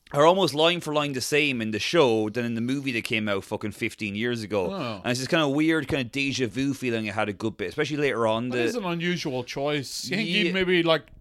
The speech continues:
Speaker 2: approach it from a different angle or
Speaker 1: They,
Speaker 2: something?
Speaker 1: they try to do something that we'll get into to make it a bit different. And I could not help but compare this to The Queen, the movie. And The Queen, uh, I feel like, is a superior,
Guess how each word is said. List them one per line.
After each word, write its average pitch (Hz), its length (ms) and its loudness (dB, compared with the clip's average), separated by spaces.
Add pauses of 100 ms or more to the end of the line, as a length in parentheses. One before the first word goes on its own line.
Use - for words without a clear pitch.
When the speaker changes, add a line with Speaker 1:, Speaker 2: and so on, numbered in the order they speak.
(100)
Speaker 2:
approach 156 400 2
it 160 40 -2
from 151 200 -10
a 135 60 -6
different 127 320 -6
angle 165 400 -6
or 185 60 -4
Speaker 1:
They, 190 160 8
Speaker 2:
something? 185 260 2
Speaker 1:
they 185 80 -4
try 226 520 6
to 339 120 -2
do 247 220 -2
something 143 720 -2
that 127 140 0
we'll 131 80 0
get 131 160 -2
into 139 340 -4
to 120 80 -8
make 120 180 -4
it 123 40 -4
a - 20 -8
bit 110 220 -6
different. 160 580 -4 (340)
And 131 120 -2
I 135 100 2
could 214 420 2
not 208 200 -2
help 165 320 0
but 143 120 0
compare 127 840 -2 (500)
this 139 440 -2
to 110 680 -2
The 113 160 -10
Queen, 123 400 -4
the 107 80 -4
movie. 101 280 -4
And 113 140 -4
The 117 60 -4
Queen, 156 360 -4
uh, 98 220 -4
I 131 180 0
feel 123 220 -4
like, 110 120 0
is 101 120 -8
a 87 80 -12 (520)
superior, 120 800 -2